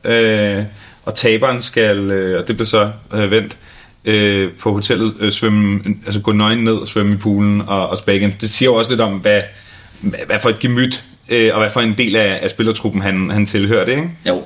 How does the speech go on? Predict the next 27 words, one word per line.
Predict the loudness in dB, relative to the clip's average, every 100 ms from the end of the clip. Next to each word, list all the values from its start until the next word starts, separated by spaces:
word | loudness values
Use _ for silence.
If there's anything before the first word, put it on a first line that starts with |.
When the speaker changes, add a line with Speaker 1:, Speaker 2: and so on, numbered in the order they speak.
| -4
Speaker 2:
men | -2 0
jeg | -2
tænker | -2 -2 0
også, | 0 0
når | -2
du, | -2 -6 -6
vi | -6
skal | 0
også | 0 0
lige, | -4 -4 -4
du |
har | -2 -2
vel | 0
lidt | -2
ind | -2 0
på | -2
det, | 0
Pelle, | -2 0
men | 0
det | 0
er |
jo | 0
det | 0 -2
der, | -2
det | -2 0
her |
med, | 2 2 0